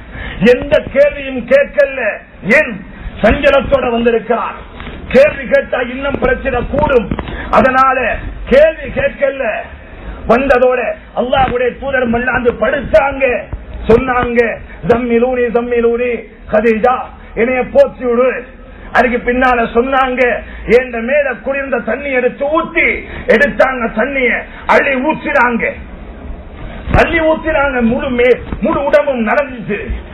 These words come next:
நனையும் வள-, அளவுக்கு ஊத்தினாங்க தண்ணிய.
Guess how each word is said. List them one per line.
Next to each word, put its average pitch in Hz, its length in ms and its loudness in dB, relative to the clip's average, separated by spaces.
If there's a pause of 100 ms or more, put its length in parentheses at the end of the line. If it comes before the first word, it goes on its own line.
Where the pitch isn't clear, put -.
(180)
நனையும் 277 480 2
வள-, 277 340 4
அளவுக்கு 277 600 -4 (220)
ஊத்தினாங்க 262 600 2
தண்ணிய. 220 380 -2